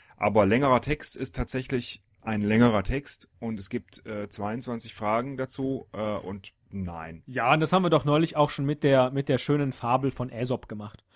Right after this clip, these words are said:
Speaker 2: Da musste ich ja auch, äh, erklären, ob
Speaker 1: Genau.
Speaker 2: ich die Moral verstanden habe.
Speaker 1: Richtig,
Speaker 2: Ja.
Speaker 1: genau, das stimmt. Das haben wir also quasi schon erledigt. Ich würde sagen, Punkt eins körperlich, äh, ja, ne, so befriedigend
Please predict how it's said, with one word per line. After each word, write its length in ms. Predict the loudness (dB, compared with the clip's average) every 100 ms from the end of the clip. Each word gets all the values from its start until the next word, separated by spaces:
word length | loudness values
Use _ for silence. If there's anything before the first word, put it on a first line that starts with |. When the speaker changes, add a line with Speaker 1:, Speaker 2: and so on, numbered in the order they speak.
| _ -20 _ _ -6
Speaker 2:
Da 80 | -4
musste 220 | -4 -8
ich 80 | -12
ja 80 | -8
auch, 280 | -10 -10 -16
äh, 240 | -14 -14 -16 _ _ _ _ _ _ _ _
erklären, 440 | -10 -8 2 4 6
ob 60 | 6
Speaker 1:
Genau. 120 | 4
Speaker 2:
ich 60 |
die 100 | 2
Moral 420 | 0 -2 -4 -8 -10
verstanden 500 | -14 -14 -14 -14 -16
habe. 240 | -20 -20 _ -12
Speaker 1:
Richtig, 600 | -2 0 0 -4 -10 -12 -4
Speaker 2:
Ja. 60 |
Speaker 1:
genau, 280 | -2 0 -2
das 120 | -2 -2
stimmt. 180 | -2
Das 100 | 0 2
haben 120 | 6
wir 80 | 6
also 160 | 6
quasi 300 | 2 2 4
schon 180 | -2 -2
erledigt. 460 | -2 4 4 4 -2
Ich 140 | -6
würde 120 | -2
sagen, 340 | 2 2 0 -6 -6
Punkt 340 | -2 -2 -4 -16 -20 -20 -20 -12 2
eins 360 | 4 4 2
körperlich, 720 | 6 6 6 4 2 0 -6 -2
äh, 280 | 2 6 6
ja, 560 | 4 2 2 2 2
ne, 300 | 0 -2 -2 -4
so 420 | -4 2 4 2 _ _ _
befriedigend 720 | -4 -2 0 0 0 -4 -10